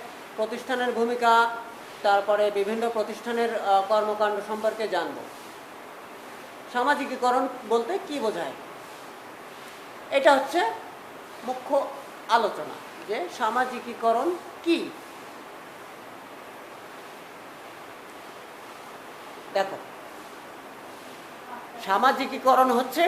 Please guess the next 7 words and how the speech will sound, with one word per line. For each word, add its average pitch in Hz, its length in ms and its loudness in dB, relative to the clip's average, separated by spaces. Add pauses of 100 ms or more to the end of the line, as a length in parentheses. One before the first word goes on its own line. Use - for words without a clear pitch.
(140)
সমাজে 262 400 8 (100)
প্রচলিত 262 520 8 (260)
নিয়ম 294 240 8 (120)
নীতি, 180 260 0 (1040)
মূল্যবোধ, 247 600 12 (1300)
বিশ্বাসকে 285 720 6 (400)
আয়ত্ত - 600 2